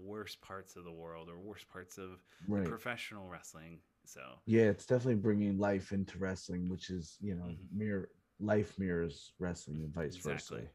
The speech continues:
Speaker 2: so.
Speaker 1: exactly. And so that's
Speaker 2: Got
Speaker 1: why
Speaker 2: it.
Speaker 1: I was just like, it's one part we enjoy it because it's funny to make fun of, but it's also one part, it's, it's something that we should note. It's just a,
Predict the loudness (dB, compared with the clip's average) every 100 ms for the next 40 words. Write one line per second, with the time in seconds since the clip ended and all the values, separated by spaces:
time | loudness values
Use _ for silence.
0 | -16 -12 -8 -8 -12 -20 -20 -20 -20 -20
1 | -16 -10 -6 -4 -4 -6 -4 -2 -2 -2
2 | -4 -6 -8 -8 -6 -8 -6 -6 -6 -6
3 | -4 -4 -6 -6 -6 -4 -6 -10 -12 -12
4 | -12 -14 -12 -10 -10 -12 -10 -10 -10 -8
5 | -6 -6 -10 -8 -8 -8 -6 -8 -8 -10
6 | -10 -10 -12 -12 -10 -12 -16 -18 -20 -18
7 | -18 -16 -14 -10 -6 -6 -6 -6 -6 -8
8 | -8 -8 -8 -8 -8 -8 -8 -10 -10 -12
9 | -8 -8 -6 -8